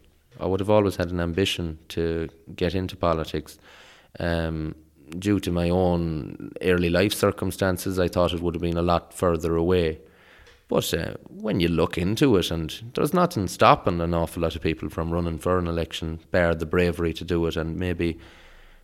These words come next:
um, finances. Finances I find difficult, because when you're a young man with a young family, it's hard to find extra <laughs> cash for running a campaign like this. But what that video did show is that,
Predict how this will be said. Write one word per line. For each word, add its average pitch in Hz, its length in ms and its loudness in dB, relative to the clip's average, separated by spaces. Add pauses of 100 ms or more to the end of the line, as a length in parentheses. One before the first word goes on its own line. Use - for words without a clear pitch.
(140)
um, 78 640 -4
finances. 110 880 0
Finances 90 640 4
I 80 80 2
find 82 300 -2
difficult, 78 500 -4
because 85 300 -4
when 87 160 0
you're 82 180 2
a 82 60 0
young 85 200 0
man 82 220 -2
with 78 100 -6
a 87 40 -4
young 82 180 -2
family, 87 480 0
it's - 200 -12
hard 80 340 -2
to - 100 -12
find 80 420 -6 (520)
extra - 340 0
<laughs> - 120 -6
cash 87 380 8
for 87 300 4 (460)
running 87 300 4
a 80 40 0
campaign 80 540 0
like 78 240 -4
this. 78 200 -2
But 87 200 -2 (200)
what - 280 2
that 82 200 4
video 98 400 4
did 78 200 -2
show 80 260 0
is 78 160 -2
that, 76 220 -4